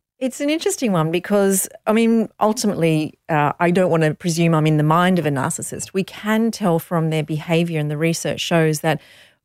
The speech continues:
most of the time they, they are being quite Machiavellian, as in manipulative, really pushing their own agenda.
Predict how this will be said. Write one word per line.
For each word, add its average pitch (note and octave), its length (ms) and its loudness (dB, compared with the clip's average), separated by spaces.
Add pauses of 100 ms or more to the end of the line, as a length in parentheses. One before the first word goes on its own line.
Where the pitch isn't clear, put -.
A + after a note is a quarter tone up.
most A#3+ 300 2
of - 40 -12
the D#4 60 -6
time G3 300 0
they, F3 180 2
they F3 160 2
are F3 160 2
being E3+ 200 0
quite D#3 320 -6
Machiavellian, D#3 1080 -4
as D#3 180 -2
in D3+ 240 0 (240)
manipulative, E3 1120 0
really E3+ 260 0
pushing E3 380 -4
their D#3 160 2
own D#3 160 0
agenda. D#3 640 0